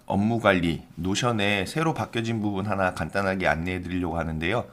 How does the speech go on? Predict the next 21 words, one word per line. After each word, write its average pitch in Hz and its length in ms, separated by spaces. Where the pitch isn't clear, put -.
자, - 100
간단하게 127 460
안내해 107 280
드리기 104 220
전에 87 420
여러분들 101 600
저희 107 280
케어스토리 160 640
노션 107 320
장기요양기관 98 840
업무 90 300
관리, 87 580
어, - 160
이거는 104 480
노션에 117 380
들어오셨을 101 680
때 82 360
여기 101 600
좌측 87 360
상단 156 440
부분, 78 340